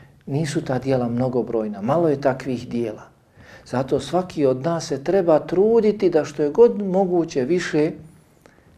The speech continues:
učini dobrih dijela za svoga života. Šta će nas pomoći u tome nakon Allaha subhanahu wa ta'ala?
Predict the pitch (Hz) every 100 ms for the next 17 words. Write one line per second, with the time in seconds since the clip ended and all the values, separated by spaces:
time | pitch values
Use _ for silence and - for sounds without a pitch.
0 | _ - 143 175 156 135 143 143 127 117
1 | 143 131 117 113 - 120 123 113 110 82
2 | 80 - - _ - 190 185 165 123 -
3 | 135 127 120 104 - 151 123 117 131 127
4 | 110 120 127 120 120 - 135 120 120 135
5 | 123